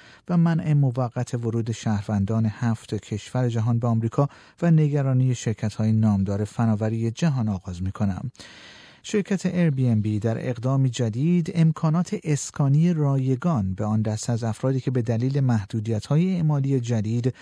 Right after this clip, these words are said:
توسط دونالد ترامپ رئیس جمهور آمریکا سرگردان شده‌اند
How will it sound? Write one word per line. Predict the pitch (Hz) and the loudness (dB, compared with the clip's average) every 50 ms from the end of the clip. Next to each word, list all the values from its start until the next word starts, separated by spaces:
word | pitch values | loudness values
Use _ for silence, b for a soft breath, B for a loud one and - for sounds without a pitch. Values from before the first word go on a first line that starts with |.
| B B B B - | B B B B -6
توسط | - 165 160 160 147 - - 185 - 185 | -2 0 0 0 0 -2 -4 -4 -4 -2
دونالد | 160 139 143 139 135 135 135 131 | -2 0 0 2 2 2 2 2
ترامپ | 131 - - 139 131 123 120 - 120 | 0 -2 -2 -2 0 0 0 0 0
رئیس | 110 104 - | -2 -2 -2
جمهور | - - 107 101 107 117 | -2 -2 -2 0 0 -2
آمریکا | - 113 113 107 107 104 - - 180 | -2 -2 -2 -2 -2 -2 -2 -2 -2
سرگردان | 175 - - 156 127 117 110 123 113 107 104 101 - 160 185 185 160 | -2 -2 -4 -4 -4 -2 -2 -2 -2 -2 0 0 2 4 4 4 2
شده‌اند | - - 107 90 101 92 101 110 113 113 110 117 113 | 0 -2 -4 -4 -4 -4 0 0 2 2 2 0 -2